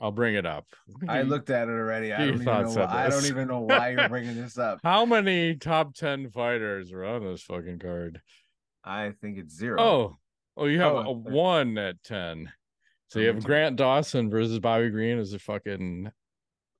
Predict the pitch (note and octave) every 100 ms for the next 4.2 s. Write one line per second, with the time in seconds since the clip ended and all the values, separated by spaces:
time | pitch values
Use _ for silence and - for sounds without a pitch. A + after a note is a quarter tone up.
0 | _ _ _ _ G2+ G#2+ F#2 G2 B2 -
1 | _ _ - - - _ _ _ - A2
2 | C#3+ C#3+ C#3 C#3 C#3+ D3+ D3+ D3+ C3+ D3
3 | C#3 C3+ B2+ C#3 C#3 - C3+ A2+ C3+ D3
4 | G2+